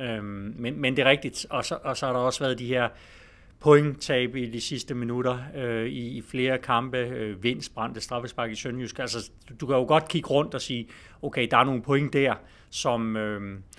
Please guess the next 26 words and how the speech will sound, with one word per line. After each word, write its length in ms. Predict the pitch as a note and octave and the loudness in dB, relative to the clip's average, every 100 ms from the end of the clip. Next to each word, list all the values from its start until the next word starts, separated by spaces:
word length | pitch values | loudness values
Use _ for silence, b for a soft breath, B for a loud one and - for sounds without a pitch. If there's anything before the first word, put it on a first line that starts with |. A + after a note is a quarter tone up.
| B B | B B
som 160 | B2+ | -4
man 140 | A#2 A2+ | -2 -4
kan 100 | A#2 | -4
finde." 340 | B2+ A#2+ C3+ - C#3 | -2 -2 -4 -6 -2
Øh, 500 | A2+ G#2 G#2 G2+ G2 | 0 0 -4 -6 -8
s-, 120 | - | -8
så 200 | - C#3+ | -6 -6
det 120 | C3 | -4
har 160 | A#2 D#3+ | 0 0
været, 300 | C#3+ C3+ C3+ | 2 0 0
jeg 60 | C#3 | -2
vil 60 | |
sige, 340 | B2+ D#3 D3 D3+ B B B - | -2 0 0 -2 B B B 6
ujævnt, 640 | A3 G#3+ F#3+ D#3+ D3+ - - | 10 10 10 6 0 -8 -10
men, 520 | D#3+ C#3+ C#3 C3+ D#3 | -2 2 2 -2 -4
men, 340 | C#3+ C3+ B2+ A2 | -4 -2 -4 -6
men 200 | D#3+ B2+ | -6 -6
trods 300 | A#2 D3 C#3 | -2 0 2
alt 140 | D3 - | 0 0
ujævnt 460 | D#3+ D3 B2+ A#2+ | 0 2 2 0
på 240 | - C3+ B2 | 0 2 2
et, 280 | A#2 - B2+ | 0 -2 0
øh, 300 | B2+ - D3 - | 0 0 -4 -8
<laughs> 180 | - - | -18 -6
fornuftigt 560 | D3 C3+ C#3+ - A#2 | 0 4 4 2 -4
niveau. 300 | A#2 G#2+ A2+ | -2 -2 -2